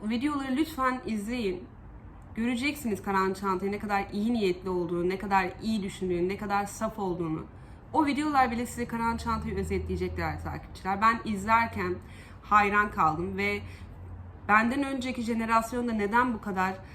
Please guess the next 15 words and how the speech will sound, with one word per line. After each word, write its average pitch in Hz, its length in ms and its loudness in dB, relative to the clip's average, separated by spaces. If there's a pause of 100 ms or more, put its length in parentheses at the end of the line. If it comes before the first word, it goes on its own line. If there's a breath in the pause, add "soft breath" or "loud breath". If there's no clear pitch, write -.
(220 loud breath)
e, 185 180 -2
Karan 208 340 4
Çantay'a 214 440 0
önem 202 380 2
verdiklerini, 175 540 0
değer 208 300 4
verdiklerini 190 500 2
de 208 40 -4
bir 226 120 -4
kez 202 260 -4
daha 202 160 6
anladım. 175 320 0
Hep 254 180 -2
büyüklerimizden 226 640 0
dinliyorduk. 196 400 2